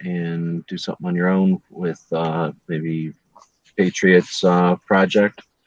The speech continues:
and describe an old gun or an interesting gun that you got or a family gun or something like that. Um,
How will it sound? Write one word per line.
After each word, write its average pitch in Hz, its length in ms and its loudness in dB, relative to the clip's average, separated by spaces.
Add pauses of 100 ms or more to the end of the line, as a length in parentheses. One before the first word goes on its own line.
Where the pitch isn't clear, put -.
(260)
and 80 180 -4
describe 82 460 -2
an 82 80 -2
old 80 240 0
gun 98 300 2 (400)
or 71 380 -6
an - 80 -6
interesting 80 500 -6
gun 82 220 -2
that 71 100 -4
you 73 80 -6
got 85 240 -2
or 73 160 2
a - 80 -6
family 80 380 -4
gun 85 240 -2
or 85 60 -2
something 92 340 -4
like 90 160 -2
that. 98 220 0 (760)
Um, 98 640 4